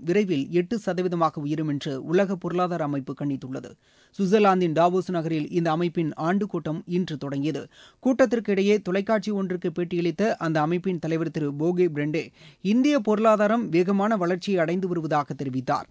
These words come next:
நடப்பாண்டில் ஆறு சதவீதமாக உள்ள வளர்ச்சி விகிதம் விரைவில்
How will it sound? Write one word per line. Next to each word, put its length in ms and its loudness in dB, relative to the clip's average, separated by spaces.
நடப்பாண்டில் 640 2
ஆறு 280 6
சதவீதமாக 580 0
உள்ள 240 0
வளர்ச்சி 380 -2
விகிதம் 400 0
விரைவில் 440 4